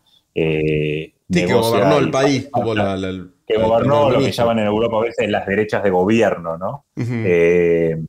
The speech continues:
Speaker 1: y en el caso francés se derrumbó la derecha de gobierno y la izquierda de gobierno. La socialdemocracia y la derecha conservadora en estas elecciones francesas,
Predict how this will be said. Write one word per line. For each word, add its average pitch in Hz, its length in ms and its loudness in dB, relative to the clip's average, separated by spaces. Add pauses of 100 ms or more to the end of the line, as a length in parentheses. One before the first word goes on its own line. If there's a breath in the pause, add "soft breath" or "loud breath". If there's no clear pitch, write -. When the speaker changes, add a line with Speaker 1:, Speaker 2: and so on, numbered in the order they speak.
(920)
Speaker 1:
y 104 60 -6
en 90 80 -4
el 90 80 -6
caso 110 240 0
francés 110 420 0
se - 80 0
derrumbó 101 460 2
la 92 140 2
derecha 98 300 0
de 104 40 2
gobierno 120 440 2
y 123 40 0
la 101 80 0
izquierda 113 360 2
de 95 60 2
gobierno. 87 540 0
La 85 120 -4
socialdemocracia 90 760 -4
y 104 40 2
la 95 140 2
derecha 98 320 -2
conservadora 110 500 2
en 113 60 2
estas 110 240 0
elecciones 104 360 0
francesas, 123 540 0